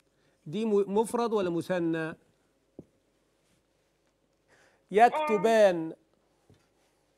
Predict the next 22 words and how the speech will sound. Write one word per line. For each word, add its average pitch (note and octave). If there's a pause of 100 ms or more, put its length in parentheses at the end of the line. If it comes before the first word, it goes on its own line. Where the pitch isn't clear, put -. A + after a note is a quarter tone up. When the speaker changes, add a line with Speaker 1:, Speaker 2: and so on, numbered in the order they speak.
(200)
Speaker 2:
مثنى. D#4 (1500)
Speaker 1:
م-، D#3+
يكتبان F3+
مثنى A3+
عشان G#3+
إيه A3+
يا G#3
حبيبتي؟ F#3+ (1000)
يكتبان. F#3
Speaker 2:
فيها D#4+
ألف F4
ونون. D4 (200)
Speaker 1:
آخرها G#3+
ألف G3+
ونون. A#3+ (260)
طب G3
شيلي D#4+
الألف D4
والنون B3
كده A#3+
يا G3+
حبيبتي. G#3